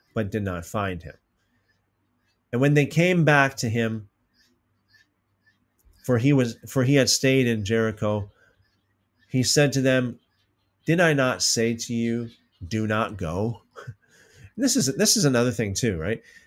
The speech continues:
Sometimes people are persistent and they get what they want, even though it's not what really is, it's not really good for them, or it's not really the will of God for them. Remember when, uh,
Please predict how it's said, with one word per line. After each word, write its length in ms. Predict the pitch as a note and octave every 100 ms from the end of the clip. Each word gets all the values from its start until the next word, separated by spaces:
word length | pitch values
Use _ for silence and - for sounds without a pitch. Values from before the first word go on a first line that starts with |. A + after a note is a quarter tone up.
| _
Sometimes 520 | - E3 E3+ D#3+ D#3
people 300 | D#3 D#3 D#3+
are 60 | D3+
persistent 580 | D3+ C3+ D#3 D3+ D#3 -
and 180 | C3+ C3+
they 140 | C#3
get 140 | C3+
what 140 | C3 C3
they 80 | C3+
want, 260 | C3+ C3
even 180 | B2+ B2+
though 140 | B2+
it's 120 | A#2+ B2+
not 300 | A#2 A2+ - -
what 220 | A#2+ A2+ - _ _ _ _ _
really 300 | B2+ C#3+ E3
is, 140 | A2 G2 G#2+
it's 140 | A2 C3
not 160 | G#2
really 180 | A#2 A2+
good 300 | F2 C3+ F3
for 140 | F3
them, 320 | E3 E3 D#3 G2+
or 260 | G2+ G2
it's 100 | F#2
not 100 | A2+
really 180 | A2+ A2+
the 80 | G#2
will 140 | A2+
of 120 | A#2 G#2
God 300 | B2+ C#3 C3
for 100 | C3
them. 260 | B2+ B2+ - - - -
Remember 260 | A#2+ A#2+
when, 300 | A#2 A#2 A2+
uh, 300 | A2+ A2 G#2+